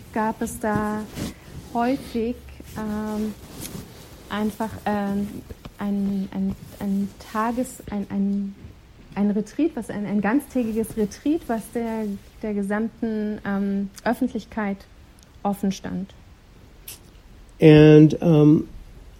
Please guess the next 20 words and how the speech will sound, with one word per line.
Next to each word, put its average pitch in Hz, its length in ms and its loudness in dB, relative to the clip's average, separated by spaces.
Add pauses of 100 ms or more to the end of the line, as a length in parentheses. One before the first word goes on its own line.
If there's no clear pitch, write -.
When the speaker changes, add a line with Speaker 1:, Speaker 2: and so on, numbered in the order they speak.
(320)
Speaker 2:
I 156 160 8
don't 277 160 8
know 160 280 12
how 147 420 4
or 147 120 10
why 127 240 6
this 120 180 2
happened, 120 600 2
but 110 200 2 (380)
we 143 160 12
were 147 60 12
living 160 320 12
in 139 100 10
a 120 60 8
redwood 117 420 8
forest 117 500 4
in 107 80 2
Northern 110 220 4
California, 117 720 6
and 120 380 4